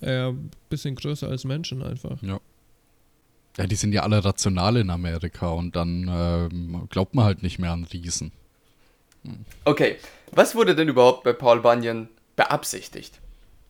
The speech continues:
Speaker 3: Also, eines ganz klar: der Baum muss weg. Ja?
Speaker 2: <laughs>
Speaker 3: Und dazu war eigentlich jedes Mittel recht.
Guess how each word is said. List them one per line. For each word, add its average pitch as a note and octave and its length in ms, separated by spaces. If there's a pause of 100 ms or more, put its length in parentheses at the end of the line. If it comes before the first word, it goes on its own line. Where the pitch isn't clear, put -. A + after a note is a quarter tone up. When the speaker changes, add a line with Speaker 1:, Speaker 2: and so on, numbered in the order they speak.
(120)
Speaker 3:
Also, - 340
eines C#3+ 340
ganz B2 220
klar: A2 300
der G#2+ 220
Baum B2+ 640
muss A#2 640
weg. F2 420 (360)
Ja? A2+ 300
Speaker 2:
<laughs> C#3 40 (1500)
Speaker 3:
Und C#3+ 200
dazu D3+ 300
war A#2+ 120
eigentlich A2+ 360
jedes A#2 280
Mittel B2 260
recht. - 380